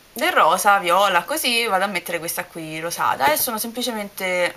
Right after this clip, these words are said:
illuminanti. Questa qui è quella lì della Fairy Tail e questa è quella lì normale,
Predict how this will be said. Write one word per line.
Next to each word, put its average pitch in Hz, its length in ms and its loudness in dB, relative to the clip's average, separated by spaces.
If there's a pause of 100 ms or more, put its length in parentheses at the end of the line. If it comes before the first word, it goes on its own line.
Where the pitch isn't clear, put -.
(4000)
illuminanti. 196 760 -4 (1080)
Questa 202 180 -6
qui 202 120 -8
è 190 60 -8
quella 185 180 -6
lì 185 200 -10
della 175 160 -4
Fairy 208 240 -6
Tail 202 320 -4
e 170 80 -2
questa 180 220 -8
è - 20 -14
quella 175 200 -8
lì 170 120 -10
normale, 160 560 -8